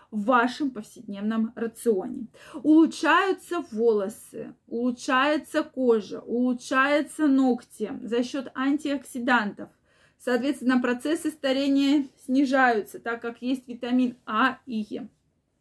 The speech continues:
Действительно, это очень классные эффекты. Прошу прощения, которые помогают оставаться молодыми, красивыми, стройными. Также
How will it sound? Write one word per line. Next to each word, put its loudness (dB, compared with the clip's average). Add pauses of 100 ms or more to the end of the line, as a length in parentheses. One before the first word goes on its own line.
(460)
Действительно, 0
это 2
очень -4
классные 0
эффекты. -4 (2750)
Прошу 0
прощения, 2
которые -2 (300)
помогают 4
оставаться -4
молодыми, 2
красивыми, -2
стройными. 2 (500)
Также 4